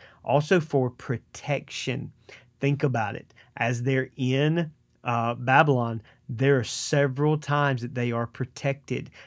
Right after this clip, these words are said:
Think about Daniel. Think about, uh, the th-, three Hebrew children. Think about during the Medo-Persian time, Esther,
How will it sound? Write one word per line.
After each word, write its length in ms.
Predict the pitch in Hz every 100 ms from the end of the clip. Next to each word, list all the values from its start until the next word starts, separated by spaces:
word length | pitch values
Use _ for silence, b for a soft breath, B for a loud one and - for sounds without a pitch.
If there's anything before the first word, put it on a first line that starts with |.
| B
Think 160 | - 107
about 220 | 120 131
Daniel. 400 | 131 131 147 156
Think 240 | 156 127 113
about, 220 | 113 123 - -
uh, 280 | 110 107 104 - b -
the 100 | 117
th-, 340 | 139 156 131
three 200 | - 135
Hebrew 300 | 117 113 117 117
children. 640 | - 190 202 190 202 185 B B B _
Think 220 | 160 151
about 360 | 131 120 113 - b b
during 180 | 147 135
the 60 |
Medo-Persian 720 | 123 135 139 - 147 147 151
time, 360 | 147 139 135 127 -
Esther, 600 | - 143 147 - 180 190